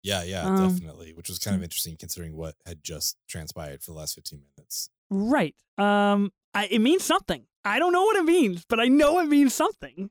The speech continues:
Speaker 2: <laughs>
Speaker 1: I mean, I just, you know, I think there's, like, it depends on how you wanna take the movie, but it's just like, you know, things will continue to go on. Life goes on, no matter, like,
Speaker 2: Mm.
Speaker 1: what you have to put up with. You know, they're gonna,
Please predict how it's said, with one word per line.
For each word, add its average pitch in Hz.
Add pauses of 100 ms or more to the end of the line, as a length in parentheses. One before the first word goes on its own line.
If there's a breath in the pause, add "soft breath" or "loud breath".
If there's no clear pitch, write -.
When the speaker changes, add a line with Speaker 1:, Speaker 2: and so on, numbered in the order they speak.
Speaker 2:
<laughs> -
Speaker 1:
I 104
mean, 123
I 127
just, 131 (160)
you 147
know, 120
I 107
think 117
there's, 113
like, 110
it 98
depends 110
on 104
how 98
you 104
wanna 95
take 98
the 92
movie, 98
but 85
it's 85
just 87
like, 85
you 92
know, 90 (200)
things 95
will 95
continue 92
to 90
go 85
on. 87
Life 80
goes 87
on, 80 (340)
no 165
matter, 170 (160)
like, 139
Speaker 2:
Mm. 131
Speaker 1:
what 85
you 85
have 87
to 82
put 80
up 95
with. 95
You 90
know, 85
they're 82
gonna, 80